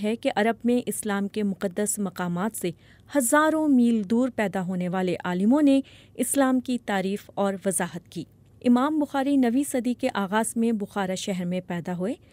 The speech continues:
جو آج کل ازبکستان کا حصہ ہے۔ بخارا اور سمرقند کے جڑواں شہر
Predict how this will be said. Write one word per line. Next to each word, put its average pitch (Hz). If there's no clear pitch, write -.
جو 302
آج 247
کل 277
ازبکستان 226
کا 247
حصہ -
ہے۔ 165
بخارا 294
اور 254
سمرقند 247
کے 262
جڑواں 254
شہر 208